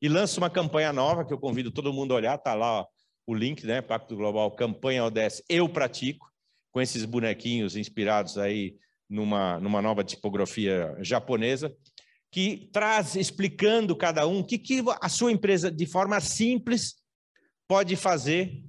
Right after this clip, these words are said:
pra mitigar efetivamente ou pra atingir efetivamente os objetivos, né, como,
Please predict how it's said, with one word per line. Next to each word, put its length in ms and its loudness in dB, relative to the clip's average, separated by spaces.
pra 160 0
mitigar 520 0
efetivamente 840 -2
ou 120 -2
pra 200 0
atingir 460 -4
efetivamente 840 -4
os 160 -2
objetivos, 640 -2
né, 180 0
como, 520 -2